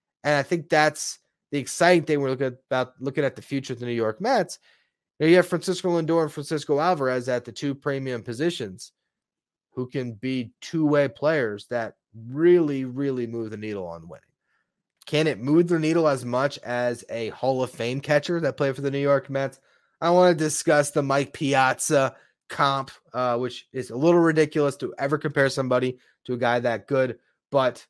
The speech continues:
the ceiling really is limitless with Alvarez. So we'll get to that part of the discussion next. Before we do, today's episode is brought to you by FanDuel.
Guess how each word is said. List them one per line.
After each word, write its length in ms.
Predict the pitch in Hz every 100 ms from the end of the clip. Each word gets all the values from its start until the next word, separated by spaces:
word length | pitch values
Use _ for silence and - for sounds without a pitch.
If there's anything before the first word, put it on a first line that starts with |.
| _ _ _ _ _
the 80 | -
ceiling 340 | - 175 180
really 300 | 156 156 143
is 500 | 143 127 107 98 - -
limitless 600 | 127 135 87 85 92 -
with 140 | 104
Alvarez. 440 | 107 110 104 110 -
So 120 | 117
we'll 240 | 117 110 _ _
get 140 | 156 151
to 80 | 151
that 200 | 139 117
part 220 | 135 127
of 60 | 117
the 60 |
discussion 480 | 117 - 127 117 117
next. 200 | 120 117
Before 320 | 110 - 143
we 140 | 131 123
do, 320 | 120 123 120 _ _ -
today's 240 | 139 139
episode 280 | 135 139 135
is 60 | 123
brought 280 | 123 120 -
to 120 | 117
you 220 | 110 110 _ _
by 140 | 120 120
FanDuel. 500 | 165 160 110 92